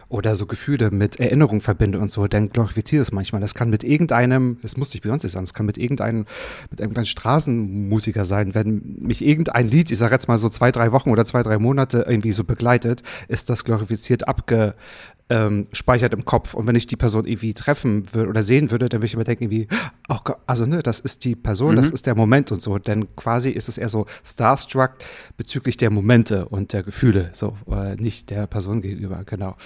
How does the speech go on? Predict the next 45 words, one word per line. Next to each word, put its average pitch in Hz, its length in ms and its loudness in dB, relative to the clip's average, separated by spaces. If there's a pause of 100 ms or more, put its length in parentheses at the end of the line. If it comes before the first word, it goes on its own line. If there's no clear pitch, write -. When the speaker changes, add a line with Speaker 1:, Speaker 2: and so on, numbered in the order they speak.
(360)
Speaker 1:
Ja, 123 300 2 (200)
ähm, 113 460 2 (160)
ja. 104 220 -12 (100)
Regie, 170 220 6
ihr 202 100 6
habt 202 120 0
ihr 208 60 2
ein 170 40 2
bisschen 170 200 0
was 196 220 -2
rauszuschneiden, 123 520 -4
oder? 147 140 -2
Ich 165 60 -2
möchte, 160 180 2
dass 156 180 0
Beyoncé 165 280 -2
nicht 180 240 0
im 131 80 -6
Podcast - 340 -8
erwähnt 104 340 -2
wird. 98 240 -12
So, 123 140 0
alle 123 180 2
nicken. 117 300 4
<laughs> - 60 -2 (1000)
Speaker 2:
Das 92 180 -4
hat - 180 0
Bi-, 107 300 2 (120)
Beyoncé 113 500 2
uns 95 180 -2
gerade 92 240 0
persönlich 104 600 -2
verboten. 85 540 -4 (800)
Speaker 1:
Nee, 110 140 2
das 123 160 -2
wird 107 100 -2
sie - 80 -6
nicht 101 220 -2
tun. 98 260 -6
Die, 95 300 -2
ach, - 260 -6 (300)
die, 92 80 -10
das, - 440 -14
das, - 180 -10
also, 98 240 0